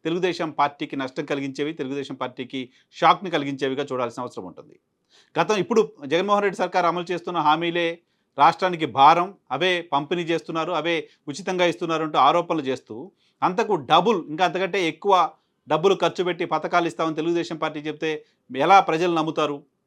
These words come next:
అనేది ఆయన వేస్తున్న ప్రశ్న. అంతేకాదు, కూటమిగా మేము వెళ్తున్నప్పటికీ క్రింది స్థాయిలో తెలుగుదేశం, భారతీయ జనతా పార్టీకి సంబంధించిన నాయకుల మధ్య ఐక్యత లేదు అని చెప్తున్నారు.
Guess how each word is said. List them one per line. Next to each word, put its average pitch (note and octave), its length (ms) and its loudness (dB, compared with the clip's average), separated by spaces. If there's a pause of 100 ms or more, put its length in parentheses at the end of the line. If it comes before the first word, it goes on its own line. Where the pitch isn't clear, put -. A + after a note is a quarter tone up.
(120)
అనేది E3+ 240 0
ఆయన D#3 180 4
వేస్తున్న D3+ 320 0
ప్రశ్న. B2 300 -6 (300)
అంతేకాదు, F#3+ 480 0 (280)
కూటమిగా G#3 680 4
మేము F3 180 0
వెళ్తున్నప్పటికీ E3+ 880 -2 (220)
క్రింది G3 280 -2
స్థాయిలో F#3 420 0
తెలుగుదేశం, F3+ 640 -2
భారతీయ E3+ 360 2
జనతా E3 260 -4
పార్టీకి D#3 340 -6
సంబంధించిన D3+ 360 -8
నాయకుల D3+ 300 -4
మధ్య D3+ 320 -4 (360)
ఐక్యత E3+ 500 -2
లేదు D#3+ 420 0
అని D3+ 120 -2
చెప్తున్నారు. - 340 -12